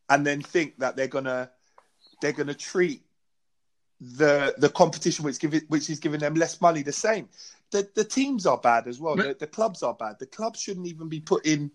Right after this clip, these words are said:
Speaker 1: they shouldn't even be in this position. But the reason why they're
Speaker 2: Do,
Speaker 1: in this
Speaker 2: do, are
Speaker 1: position
Speaker 2: you
Speaker 1: is 'cause they're
Speaker 2: surpri-,
Speaker 1: owned.
Speaker 2: but are you guys surprised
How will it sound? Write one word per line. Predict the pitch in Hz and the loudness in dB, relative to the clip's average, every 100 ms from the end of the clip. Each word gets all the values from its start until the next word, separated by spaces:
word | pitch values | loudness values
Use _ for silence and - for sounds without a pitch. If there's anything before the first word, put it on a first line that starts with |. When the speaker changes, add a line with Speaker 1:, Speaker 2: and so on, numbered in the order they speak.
| _ _ _ _ _ _ _ _ _ _ _ _ _ _ _ _ | _ _ _ _ _ _ _ _ _ _ _ _ _ _ _ _
Speaker 1:
they | - | -4
shouldn't | - 247 247 | 0 0 0
even | 208 202 | 0 0
be | 185 170 | 0 2
in | 180 | 2
this | 165 | 0
position. | 160 220 202 | -2 -2 -2
But | 143 143 | 0 2
the | 151 | 2
reason | 208 226 160 | 4 4 6
why | 123 | 6
they're | 120 | 6
Speaker 2:
Do, | 233 | 2
Speaker 1:
in | |
this | 240 | 0
Speaker 2:
do, | 262 | 2
are | |
Speaker 1:
position | 269 277 | 6 6
Speaker 2:
you | |
Speaker 1:
is | 311 | 6
'cause | - | 2
they're | 247 | 2
Speaker 2:
surpri-, | 269 - | 2 2
Speaker 1:
owned. | 208 | 2
Speaker 2:
but | 269 | 6
are | |
you | 277 | 6
guys | 294 285 285 | 6 4 2
surprised | 285 311 294 226 - | -2 -2 0 0 -4